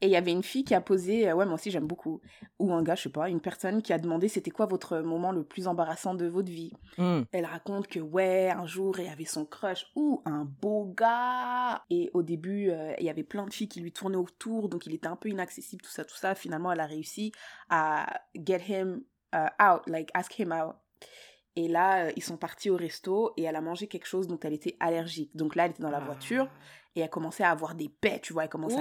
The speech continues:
Speaker 1: péter
Speaker 2: Ouh.
Speaker 1: vite fait, mais elle
Speaker 2: Putain.
Speaker 1: ouvrait la fenêtre. Elle ouvrait la fenêtre et elle priait que... Putain, j'espère que c'est, ça passe, ça passe. Mais
Speaker 2: Mm.
Speaker 1: son ventre, il faisait des brou-brou, tu vois. Après... Euh,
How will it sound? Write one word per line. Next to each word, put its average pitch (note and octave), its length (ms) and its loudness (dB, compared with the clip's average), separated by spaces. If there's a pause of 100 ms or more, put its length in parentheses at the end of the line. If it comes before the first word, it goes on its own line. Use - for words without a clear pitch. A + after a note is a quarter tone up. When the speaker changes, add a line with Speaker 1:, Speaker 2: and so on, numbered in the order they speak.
Speaker 1:
péter F#4 300 6
Speaker 2:
Ouh. D#4+ 160 6
Speaker 1:
vite G3 80 4
fait, G3+ 240 4 (340)
mais E3 140 4
elle D3+ 100 4
Speaker 2:
Putain. E3+ 100 0
Speaker 1:
ouvrait E3+ 140 0
la F3+ 140 6
fenêtre. F#3+ 600 -2
Elle D#3 160 -2
ouvrait D#3+ 180 -6
la D3+ 120 -2
fenêtre E3+ 400 -4
et - 20 -2
elle C3+ 140 -2
priait G3 400 0
que... C#3 400 -2 (320)
Putain, - 420 -10
j'espère - 420 -10
que - 120 -8 (180)
c'est, - 340 -16
ça - 160 -2 (120)
passe, - 220 -2
ça - 200 -8
passe. G#3+ 240 -2
Mais D3 220 -2
Speaker 2:
Mm. D3 320 -10
Speaker 1:
son F3 160 -4
ventre, G3+ 240 -2
il F3+ 40 -6
faisait E3 200 2
des D3+ 100 2
brou-brou, G#3 560 2
tu - 140 -8
vois. D3+ 220 -4 (260)
Après... G3+ 480 0
Euh, D#3 320 -2